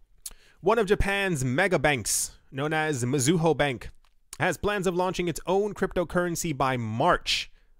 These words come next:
of this year. The digital asset will be pegged to the Japanese yen,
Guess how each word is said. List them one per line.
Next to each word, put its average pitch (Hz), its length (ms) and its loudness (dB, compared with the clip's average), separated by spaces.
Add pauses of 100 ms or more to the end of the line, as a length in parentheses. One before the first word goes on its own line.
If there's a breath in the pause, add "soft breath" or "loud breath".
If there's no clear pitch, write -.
(140)
of 101 300 -2
this 175 240 4
year. 165 400 0 (420 soft breath)
The 139 60 0
digital 214 340 2
asset 175 320 0
will 165 100 0
be 156 80 -6
pegged 165 460 -2
to 151 80 -2
the 143 80 -2
Japanese 160 480 -2
yen, 160 400 0